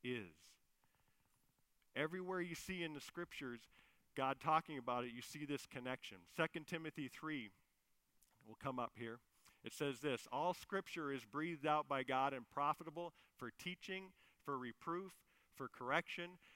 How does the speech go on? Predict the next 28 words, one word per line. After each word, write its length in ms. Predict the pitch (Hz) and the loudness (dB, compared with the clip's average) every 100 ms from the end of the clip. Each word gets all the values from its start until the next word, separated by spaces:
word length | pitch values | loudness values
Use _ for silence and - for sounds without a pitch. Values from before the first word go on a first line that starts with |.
| - | -10
and 180 | 127 120 | -8 -6
for 140 | 127 120 | -6 -8
training 560 | - 165 170 180 170 | -6 -2 -2 -2 -4
in 140 | 156 135 | -4 0
righteousness." 800 | 139 147 131 113 110 92 - 95 | 0 0 -6 -10 -10 -12 -12 -6
Why? 460 | 113 123 151 202 202 _ - _ _ - | 2 4 4 2 -4 _ -20 _ _ -8
"That 140 | 123 | -6
the 80 | 127 | -6
man 320 | 127 143 156 | -2 0 0
of 140 | 147 | 0
God 280 | 147 143 139 | 4 6 6
may 160 | 135 131 | 0 -4
be 160 | 123 | -4
complete, 640 | 117 - 117 - 185 185 - | -6 -10 -12 -10 -8 -8 -8
equipped 640 | 147 131 - 175 175 - - | -8 -8 -8 -4 -4 -6 -18
for 400 | - 131 120 - | -10 -6 -6 -4
every 600 | 156 165 151 165 170 156 - _ _ 113 | -2 -2 -4 -6 -6 -10 -16 _ _ -10
good 340 | 131 127 123 120 - _ _ - | -6 -4 -6 -12 -20 _ _ -20
work," 340 | 101 101 85 - _ _ _ _ _ | -12 -10 -12 -16 _ _ _ _ _
for 240 | - 113 | -10 -8
obedience. 720 | 107 98 135 127 101 82 - - _ _ _ _ _ _ - | -6 -6 -8 -8 -12 -16 -20 -20 _ _ _ _ _ _ 0
Not 260 | 147 170 | 2 2
just 240 | 185 180 - | -4 -6 -4
so 60 | |
that 160 | 160 151 | -4 -4
you 100 | 165 | -6
can 160 | 165 | -6
be 240 | 147 143 | -4 -4